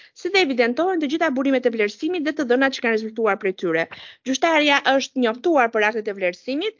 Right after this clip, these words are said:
nuk ka paraqitur kundërshtime, nuk ka paraqitur kërkesë për prova të reja dhe njëkohësisht nuk ka kërkuar të dëgjohet në seancë dëgjimore. Në vijim, po relatoj analizën e të dhënave të marra nga burimet e vlerësimit dhe propozimin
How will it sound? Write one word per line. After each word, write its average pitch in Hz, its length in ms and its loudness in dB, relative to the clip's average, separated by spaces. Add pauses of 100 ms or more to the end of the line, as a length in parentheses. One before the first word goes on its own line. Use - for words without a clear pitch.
(220)
nuk 320 160 -2
ka 294 160 0
paraqitur 240 400 -2
kundërshtime, 339 480 -2
nuk 330 160 -2
ka 294 80 -2
paraqitur 269 400 0
kërkesë 254 280 0
për 233 120 -16
prova 214 240 0
të 349 160 2
reja 330 320 2
dhe 277 140 -2
njëkohësisht 330 720 -4 (440)
nuk 277 420 4 (140)
ka 269 240 4
kërkuar 269 480 0
të 277 80 -4
dëgjohet 247 320 2
në 262 80 -4
seancë 233 280 0
dëgjimore. 196 480 -2
Në 330 140 -2
vijim, 359 260 0 (1120)
po 226 240 4
relatoj 339 560 2 (400)
analizën 302 480 -4
e 277 80 -6
të 254 80 -8
dhënave 277 320 -2
të 254 100 -6
marra 262 220 -2
nga 240 100 -4
burimet 254 320 -6
e 226 80 -4
vlerësimit 262 640 -4
dhe 349 100 -2
propozimin 269 640 0